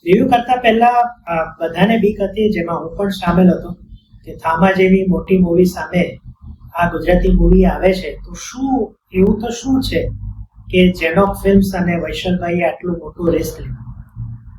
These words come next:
તો એવું શું છે એ આ મૂવી જોઈને ખબર પડી. કોઈ પણ મૂવીનો કન્ટેન્ટ એનો કિંગ હોય છે અને આ મૂવીનું કન્ટેન્ટ એનું કિંગ છે. આ સ્પષ્ટ વાત છે.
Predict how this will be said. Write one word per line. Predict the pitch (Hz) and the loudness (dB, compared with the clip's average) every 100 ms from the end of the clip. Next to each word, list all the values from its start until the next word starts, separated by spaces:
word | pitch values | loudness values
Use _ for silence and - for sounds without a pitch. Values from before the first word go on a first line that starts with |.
| - | -4
તો | 214 | 4
એવું | 214 262 269 | 6 4 0
શું | - 302 330 339 | 0 4 4 4
છે | 185 180 - - - - - 190 | 2 0 -2 -10 -20 -20 -4 -2
એ | |
આ | 196 190 | 2 2
મૂવી | 190 180 202 220 - | 0 2 2 2 0
જોઈને | - 165 190 185 180 | -4 0 4 6 4
ખબર | - 147 | 0 -4
પડી. | - 120 - - _ _ _ _ _ _ _ - - _ _ - - - - - _ - - | -6 -10 -10 -20 _ _ _ _ _ _ _ -20 -20 _ _ -20 -20 -20 -20 -20 _ -20 0
કોઈ | 220 254 | 2 2
પણ | 269 269 262 | 2 2 2
મૂવીનો | 196 202 - 214 196 196 226 226 - - 196 | 2 2 0 -2 0 0 2 0 -2 -6 2
કન્ટેન્ટ | 185 196 214 - - - _ - - _ _ - 185 | 4 4 2 0 -6 -20 _ -20 -20 _ _ -14 0
એનો | 196 | 2
કિંગ | 190 190 180 | 4 4 2
હોય | 131 - | 0 -8
છે | - - - - _ _ - _ _ _ | -14 -18 -20 -20 _ _ -20 _ _ _
અને | - | -6
આ | 165 190 196 | 0 2 2
મૂવીનું | 190 202 202 - | 2 2 2 0
કન્ટેન્ટ | 180 180 202 180 - - - - _ - _ 185 | 2 2 4 2 0 -10 -20 -20 _ -20 _ 2
એનું | 185 185 | 4 6
કિંગ | 190 175 131 | 4 4 2
છે. | - - - - - - - - - - - 180 | -12 -20 -20 -20 -20 -20 -20 -20 -20 -20 -10 -2
આ | |
સ્પષ્ટ | 180 - 208 - 180 | -2 2 2 2 -2
વાત | - - | -2 -6
છે. | - - | -16 -20